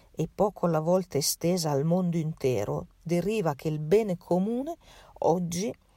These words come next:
diventa sempre più universale e implica quindi i diritti e i doveri che interessano l'intero genere umano,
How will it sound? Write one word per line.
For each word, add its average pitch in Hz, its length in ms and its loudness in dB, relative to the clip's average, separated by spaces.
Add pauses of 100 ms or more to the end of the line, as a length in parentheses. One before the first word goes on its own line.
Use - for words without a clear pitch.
(500)
diventa 185 500 2
sempre 262 480 0
più 202 240 -2
universale 160 1120 2 (560)
e - 200 2
implica 165 520 -2
quindi 143 640 -6 (380)
i 180 160 0
diritti 175 520 0
e 170 40 4
i 170 80 0
doveri 202 420 2
che 196 160 0
interessano 208 840 0 (920)
l'intero 196 840 0
genere 147 420 -2
umano, 127 580 -4